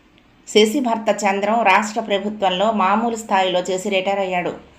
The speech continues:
శశి కూడా కాలక్షేపం కోసం దగ్గరలో ఉన్న స్కూల్లో టీచర్గా చేరి ప్రిన్సిపాల్గా రిటైర్ అయ్యింది. సైనిక్పురి దగ్గర చిన్న ఇల్లు కట్టుకున్నారు. వాళ్ళ పిల్లలిద్దరూ హైదరాబాద్లోనే విడిగా ఉంటారు.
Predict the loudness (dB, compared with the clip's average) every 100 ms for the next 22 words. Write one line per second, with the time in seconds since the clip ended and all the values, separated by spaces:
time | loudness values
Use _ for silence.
0 | -20 -20 -20 -6 -2 0 0 2 4 4
1 | 4 0 0 0 -2 0 0 -2 0 0
2 | 4 4 2 0 2 2 -2 -2 -2 2
3 | 0 0 -4 -4 -2 0 0 0 0 0
4 | -2 -2 -2 -2 -2 -2 -2 0 0 0
5 | 0 -4 -6 -6 -6 -8 -18 _ _ _
6 | _ _ 2 4 4 0 0 0 2 0
7 | 0 -4 -2 -2 0 0 0 -2 -4 -4
8 | -2 -2 -6 -12 _ _ _ _ 2 4
9 | 4 2 0 0 -2 -2 0 0 0 0
10 | 0 0 0 -2 0 0 0 0 -2 -2
11 | -2 -2 -8 -16